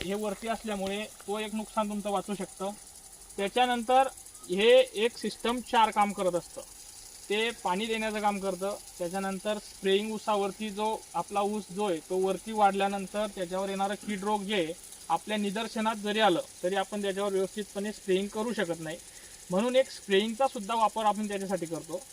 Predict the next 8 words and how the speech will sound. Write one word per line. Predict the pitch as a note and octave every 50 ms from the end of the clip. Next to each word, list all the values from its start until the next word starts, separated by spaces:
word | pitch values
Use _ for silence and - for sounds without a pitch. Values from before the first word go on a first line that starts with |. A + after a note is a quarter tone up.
| - - - - - - - - -
त्याच्यानंतर | F#3 F#3 - A3 A3 A3 A3+ G#3+ G3+ A#3+
वॉटर | A#3+ A#3 A3 G3+ G3 G3 B3+ B3+
सोल्युबल | A3+ - A3+ G#3 G3 G3 G#3+ A3 G#3
खतं | - G3+ F#3 - G3+ G3+
तुम्ही | A3 G#3+ G#3+
त्याने | G3+ G#3+ G3 G3
देऊ | G3 G3 F#3+ F3+
शकतात. | - F#3 E3 - - E3 F#3